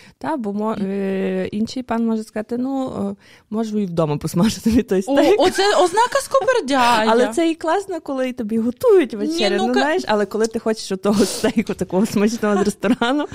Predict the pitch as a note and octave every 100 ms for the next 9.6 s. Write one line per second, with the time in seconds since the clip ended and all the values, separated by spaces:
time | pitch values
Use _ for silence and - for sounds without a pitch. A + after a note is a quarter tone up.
0 | G#4 G4+ A#4 D#4+ A#3+ A#3 G3+ - G#3+ A#3
1 | A3+ B3+ C4 B3 - - G#3+ G#3+ G#3 G#3+
2 | G#3 G#3 G3+ G3+ G3+ G#3 G#3 G3+ G#3+ G#3
3 | _ - - - _ - - - G#3 -
4 | - - C4 A3 A3 G#3+ A#3 G#3+ G#3 B3
5 | A3+ A3 C#4 - B3 - - - - -
6 | - - C#5 - C5 - - C4 D#4+ G#4
7 | C4 D#4+ A4 - A#3 F#3 F#3 F#3+ F#3 G#3+
8 | B3 A#3 A3+ F#4 F#4+ D4+ A3+ A3 G3+ G#3
9 | G#3 G#3 F#3 G3 - B3